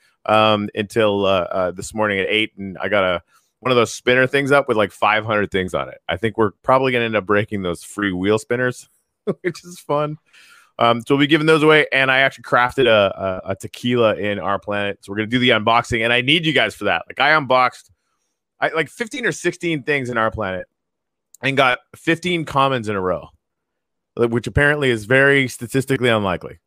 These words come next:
It was, like, the kind of streak you just don't wanna have. And I unpacked one with all of you guys watching and giving us some good juju. And, like, you know, I think Gary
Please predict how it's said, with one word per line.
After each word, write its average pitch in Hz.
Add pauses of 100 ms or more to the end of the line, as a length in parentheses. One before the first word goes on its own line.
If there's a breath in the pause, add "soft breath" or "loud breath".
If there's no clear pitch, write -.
It -
was, 98
like, 101 (120)
the -
kind 131
of 123
streak 123
you 110
just 101
don't 120
wanna 110
have. 90 (460)
And 127
I 120
unpacked 135
one 139 (340)
with 113
all 143
of 147
you 139
guys 131
watching 120
and 98
giving 151
us 143
some 127
good 139
juju. 127
And, 120
like, 117
you 131
know, 110 (280 soft breath)
I -
think 135
Gary 135